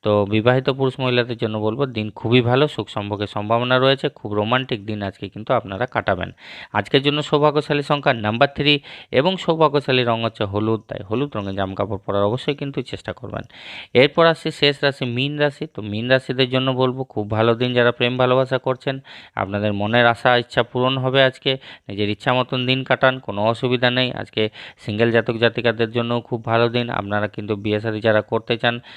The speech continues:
কথাবার্তা বলতে পারেন, পারিবারিক দিকটা খুব ভালো রয়েছে, পারিবারিক সুখ শান্তি সমৃদ্ধি বজায় থাকবে। দিন কিন্তু প্রেম ভালোবাসা করার জন্য খুবই ভালো দিন।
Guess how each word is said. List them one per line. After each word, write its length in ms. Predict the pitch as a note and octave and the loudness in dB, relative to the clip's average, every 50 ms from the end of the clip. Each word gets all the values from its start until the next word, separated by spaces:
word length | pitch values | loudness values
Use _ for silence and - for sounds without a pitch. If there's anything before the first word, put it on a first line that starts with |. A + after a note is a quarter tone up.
| - - _ | -20 -12 _
কথাবার্তা 440 | - G#2+ G2+ A2+ A#2 A#2 A2+ - A#2 | -2 2 4 6 6 6 4 2 0
বলতে 300 | G#2+ A2+ A#2+ A#2+ A2+ - | 2 2 0 0 0 -2
পারেন, 320 | - - A#2+ A#2+ A#2+ A#2+ | 0 0 0 0 0 -4
পারিবারিক 480 | A#2 - G2+ F#2+ G2+ G#2+ G#2+ G#2+ G2+ G2+ | -4 -4 -2 0 0 0 -2 -2 -4 -6
দিকটা 280 | A2 G2 - - A2 | -8 -4 -2 0 -2
খুব 280 | G#2+ - - B2 A#2 A2+ | -2 -2 -4 -6 -2 0
ভালো 240 | A#2+ A#2+ A#2+ B2 B2 | 2 2 4 4 4
রয়েছে, 260 | B2 B2 B2 - B2+ | 4 2 2 0 -4
পারিবারিক 400 | A2+ A2+ G#2 G2+ G#2 G2+ G#2 G2 | -4 -2 -2 -2 -2 -2 -4 -6
সুখ 200 | - - G2+ - | -10 -14 -12 -8
শান্তি 220 | - A2 G#2+ G#2+ | -8 -8 -8 -8
সমৃদ্ধি 380 | G#2+ - A2 A2 A#2 A2+ A2+ A#2+ | -8 -6 -6 -4 -4 -4 -2 0
বজায় 260 | A2+ A2+ A2+ A#2 A#2+ | 0 2 2 2 2
থাকবে। 260 | - - B2+ B2 B2+ | 0 0 -2 -2 -2
দিন 280 | A2 G#2+ A2 G#2+ A2 G#2 | -4 -4 -6 -8 -6 -6
কিন্তু 260 | - G2+ G2+ G2+ G#2+ | -8 -8 -8 -8 -8
প্রেম 260 | - - G2+ G2+ G2+ | -8 -8 -8 -6 -4
ভালোবাসা 400 | G#2 G#2 G2+ G#2 G#2+ A2 G#2+ A#2+ | -2 0 0 0 0 -2 -2 -4
করার 280 | A#2 - A#2 A#2 A#2+ A#2 | -2 0 2 2 2 2
জন্য 320 | A#2+ C3 C3 C3+ C#3+ C#3 C3+ - - - - - _ _ | 2 0 2 4 2 0 0 -2 -12 -20 -20 -20 _ _
খুবই 320 | - - - C3+ B2+ C3+ B2 | -8 -2 2 4 6 6 4
ভালো 280 | G2 G2 G2 F#2+ F#2+ | 4 2 0 0 -2
দিন। 240 | F2+ F#2 F#2 F2+ F2 | -4 -6 -8 -8 -10